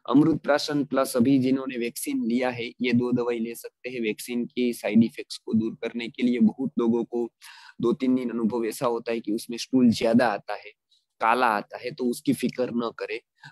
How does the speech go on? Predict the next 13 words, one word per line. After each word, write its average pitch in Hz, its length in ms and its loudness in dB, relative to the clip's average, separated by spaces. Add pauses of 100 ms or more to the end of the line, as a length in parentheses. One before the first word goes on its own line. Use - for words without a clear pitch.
(140)
अमृत 139 380 4
प्राशन 147 440 0
या 127 140 0
अमृत 123 340 -2
प्राशन 117 340 -6
plus - 420 -6 (400)
जो, 117 140 0
जो 139 160 4
लोग 135 280 4
ले 131 200 2
रहे 107 380 -4
हैं 110 220 -10 (400)
उसको 147 640 0